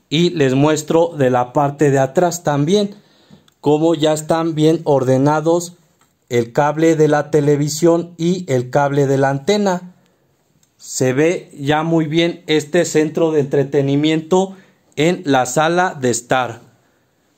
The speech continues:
En otro video que pueden encontrar en mi canal, les enseño cómo empotrar esta televisión a la pared con un soporte. Y también les voy a enseñar en otro video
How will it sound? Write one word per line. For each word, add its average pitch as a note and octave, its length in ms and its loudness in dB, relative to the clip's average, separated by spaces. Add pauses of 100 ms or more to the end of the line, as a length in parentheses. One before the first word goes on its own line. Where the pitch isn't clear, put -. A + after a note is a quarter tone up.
(240)
En D3+ 200 2
otro A3 300 2
video F#3 520 2
que E3 120 0
pueden E3+ 360 2
encontrar E3+ 540 0
en F3 60 0
mi F3 120 0
canal, F3+ 520 -2 (420)
les C3+ 280 0
enseño F3+ 600 2
cómo E3+ 420 2
empotrar C#3 840 0 (540)
esta D#3 440 0
televisión D3+ 920 0 (320)
a D3+ 200 0
la D#3+ 260 -2
pared C#3+ 460 0
con C3+ 260 2
un C#3+ 120 2
soporte. E3+ 800 0 (360)
Y C3 160 0
también D#3+ 600 0
les C#3+ 200 0
voy E3 240 2
a F3 40 4
enseñar E3 560 2
en D#3 180 2
otro E3 300 2
video E3+ 600 2